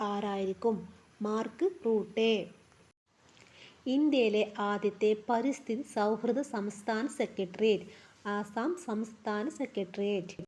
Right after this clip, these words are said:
രണ്ടായിരത്തി ഇരുപത്തിനാല് ജൂണിൽ അന്തരിച്ച ഗ്ലോ-, ഗോൾഡൻ ഗ്ലോബ് എമ്മി പുരസ്കാര ജേതാവ്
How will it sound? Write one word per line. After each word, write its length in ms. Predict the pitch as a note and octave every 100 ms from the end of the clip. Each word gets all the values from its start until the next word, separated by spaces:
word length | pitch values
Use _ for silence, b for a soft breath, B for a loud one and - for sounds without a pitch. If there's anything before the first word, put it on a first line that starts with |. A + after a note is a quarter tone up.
| _ _ _ - - B B B B B -
രണ്ടായിരത്തി 540 | C#4 D4 D4+ D4+ D4
ഇരുപത്തിനാല് 580 | G#3+ F#3+ F#3+ G#3 G3+ G#3
ജൂണിൽ 440 | F#3 A#3+ B3 C4 -
അന്തരിച്ച 460 | G#3 G3 F#3 G3 - G3 - - _ -
ഗ്ലോ-, 280 | A3 A3 C#4+
ഗോൾഡൻ 460 | A#3+ C4 C4+ C4+ D4+
ഗ്ലോബ് 380 | A3+ A3 G3+ F#3 - -
എമ്മി 400 | A3 A#3 B3 C4+ C#4 -
പുരസ്കാര 560 | G3+ G#3 - G#3+ G3+ A3
ജേതാവ് 680 | G#3+ G3 F#3 F#3 F#3 A3